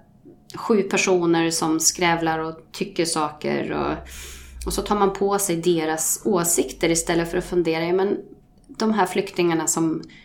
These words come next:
som kommer. Och tänk om det skulle bli krig i Sverige. Du sitter i, i deras skor. Ställ dig där mitt i kriget med din familj. Det finns ingen mat. Bomberna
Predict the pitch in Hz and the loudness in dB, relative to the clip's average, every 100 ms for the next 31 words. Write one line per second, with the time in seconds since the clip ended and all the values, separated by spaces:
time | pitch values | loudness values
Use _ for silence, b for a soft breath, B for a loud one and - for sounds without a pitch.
0 | B - 180 175 - 285 269 170 156 - | B 0 2 2 2 4 6 6 4 2
1 | - - - 240 - 214 214 202 190 190 | -4 -8 -8 -4 0 2 2 -2 -2 -2
2 | 196 214 190 185 185 - - - - - | 0 4 4 4 0 -6 -18 -20 -20 -20
3 | _ - 190 185 214 269 262 170 170 214 | _ 4 4 6 4 4 6 4 4 2
4 | 220 220 196 180 175 - - 185 196 180 | 2 0 2 4 4 0 0 2 4 4
5 | 170 - - - - 170 170 B B B | 4 2 0 2 2 2 -2 B B B
6 | B B B - - 233 277 311 185 151 | B B B -2 2 2 4 4 6 6
7 | 147 156 - b b b b b _ - | 4 2 -8 b b b b b _ -14
8 | - 202 190 - 185 180 185 175 170 165 | 0 4 4 2 -6 2 4 6 4 2
9 | 165 - - _ 196 190 175 175 170 170 | -2 -8 -12 _ 4 6 8 6 4 4
10 | 170 165 165 160 165 170 - 165 190 180 | 4 6 6 4 2 -2 -6 2 4 4
11 | 175 165 160 165 165 165 - - - _ | 4 4 6 6 4 0 -4 -6 -10 _
12 | 180 180 175 175 170 160 160 160 | -2 2 4 4 4 4 6 4